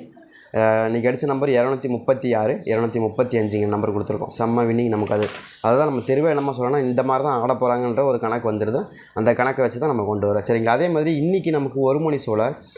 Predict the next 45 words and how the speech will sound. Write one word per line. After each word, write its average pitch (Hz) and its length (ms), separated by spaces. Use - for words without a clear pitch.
என்னம்மா 143 320
நம்பர்கள் 123 360
மேட்ச் 113 260
ஆகுது, 113 180
என்னம்மா 107 280
நம்பருக்கான 104 400
வாய்ப்பு 107 260
இருக்கு 107 180
அப்படிங்கிறத 104 300
பார்ப்போம். 113 240
ஒரு 127 160
மணி 143 160
ஷோவை 127 180
பொறுத்த 113 220
வரைக்கும் 120 220
எனக்கு 123 280
அதிகபட்சமா 147 540
கிடைச்ச 127 300
நம்பர் 123 280
என்னன்னா, 131 220
நீங்க, 120 220
அஹ், 110 220
ரொம்ப 131 200
ரொம்ப 156 180
ஸ்ட்ராங்கா 135 360
வர 127 160
நம்பர் 117 260
மட்டுமே 117 380
கு-, 117 260
கொடுங்க 120 280
அப்படின்னு 110 280
சொன்னீங்கன்னா, 113 300
கண்டிப்பா 113 300
தான் 110 140
கொடுக்க 104 200
போறேன், 101 200
சரிங்களா? 117 300
ஏ 131 120
போர்டை 147 200
பொறுத்த 117 200
வரைக்கும், 120 200
ஏ 127 60
போர்டு 120 180
வந்து 120 140
எனக்கு 113 220